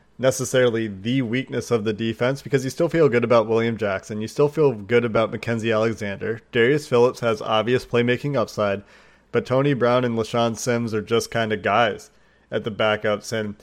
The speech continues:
this is a position for the future that I think will be a need, but the most surprising position to me on the defense is linebacker, where they kept six guys, making sure to keep Jordan Evans and Marcus Bailey. And I'm not surprised that they kept either one of those guys, but the fact that they kept both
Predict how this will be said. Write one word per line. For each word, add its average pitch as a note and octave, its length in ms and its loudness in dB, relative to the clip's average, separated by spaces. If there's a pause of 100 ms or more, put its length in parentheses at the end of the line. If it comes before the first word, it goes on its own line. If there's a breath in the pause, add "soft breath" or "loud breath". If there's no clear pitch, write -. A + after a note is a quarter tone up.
(240 soft breath)
this A2+ 180 -4
is A#2 80 -6
a A#2 60 -4
position A#2+ 440 -6
for A#2+ 140 -4
the A2 120 -4
future - 500 -4 (240)
that A2 140 0
I G#2+ 80 2
think A2+ 220 -6
will G#2+ 100 0
be G#2+ 160 -4
a G2+ 60 -4
need, G2+ 300 -8
but A2 200 -2 (320 soft breath)
the A#2+ 100 -2
most D3+ 240 2
surprising D3 560 -2
position A2+ 400 -4
to A#2 100 -6
me A#2 160 -2
on A2+ 160 -2
the A2 80 -4
defense A2+ 400 -4
is G2+ 140 -6
linebacker, G#2+ 580 0
where G#2+ 140 0
they A2 100 0
kept - 440 -4
six - 360 -2
guys, G#2+ 460 0 (260 soft breath)
making B2 380 -2
sure B2 260 0
to B2 140 -2
keep A2 320 -6
Jordan A#2+ 340 0
Evans A2 360 -2
and C#3 260 0
Marcus A#2 360 0
Bailey. G#2 440 -6 (320 soft breath)
And B2 80 -6
I'm B2 80 -2
not D3 200 4
surprised D3 400 2
that C#3+ 100 -2
they C3 100 -2
kept C3 280 0
either B2 320 2
one B2 260 2
of D3 100 -2
those G#2+ 240 0
guys, G#2 260 -2
but G#2+ 140 -6
the A#2 80 -4
fact C#3+ 300 -2
that F3+ 100 -8
they E3 100 0
kept C3 460 -4
both B2 300 2